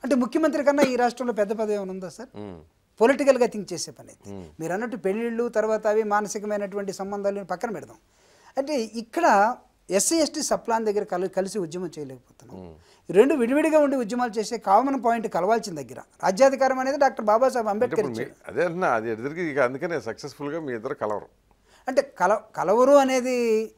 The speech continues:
Speaker 1: అంటే ఈ రోజు కలవలే-, కలవలేదు కానీ రేపు కలవరు అనేది చెప్పలేము సార్.
Speaker 2: So మీ ఇద్దరు రిలేషన్ బాగానే ఉందా?
Speaker 1: యా, నే-, నేను we used to be, ఆ, very close.
Speaker 2: Hmm.
Speaker 1: నేను మందకృష్ణ గారు మాట్లాడినా మాట్లాడకపోయినా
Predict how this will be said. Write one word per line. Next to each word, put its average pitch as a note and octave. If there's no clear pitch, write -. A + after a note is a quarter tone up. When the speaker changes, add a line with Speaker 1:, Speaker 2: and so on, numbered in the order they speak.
Speaker 1:
అంటే G3
ఈ F#3
రోజు D4
కలవలే-, G#3
కలవలేదు F3
కానీ B2+
రేపు A3+
కలవరు B3
అనేది A#3+
చెప్పలేము D3
సార్. -
Speaker 2:
So B2
మీ A#2
ఇద్దరు D#3+
రిలేషన్ D3+
బాగానే C#3+
ఉందా? D3
Speaker 1:
యా, B3+
నే-, G#3+
నేను G3
we D3+
used G#3
to G#3+
be, G#3+
ఆ, E3
very F#3+
close. B3+
Speaker 2:
Hmm. -
Speaker 1:
నేను G3+
మందకృష్ణ A3+
గారు A3+
మాట్లాడినా G#3
మాట్లాడకపోయినా G3+